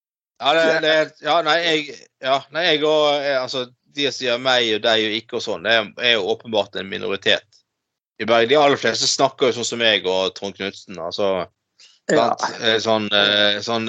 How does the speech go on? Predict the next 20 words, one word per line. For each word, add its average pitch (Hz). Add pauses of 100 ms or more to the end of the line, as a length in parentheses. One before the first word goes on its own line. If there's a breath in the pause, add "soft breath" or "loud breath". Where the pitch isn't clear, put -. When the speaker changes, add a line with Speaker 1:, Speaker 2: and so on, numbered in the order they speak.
(120)
Speaker 1:
dagligtalemål 98
er 92 (140)
en 95
eller 95
annen, 87
eh, 87 (160)
form, 92
da. 110 (540)
Men, 156
eh, 170
vet, 185 (120)
vet 160
du 160
hva 151
swingersklubber 113
på 117
nynorsk, 117
eh, 92
Bjørn 98
Magne? 104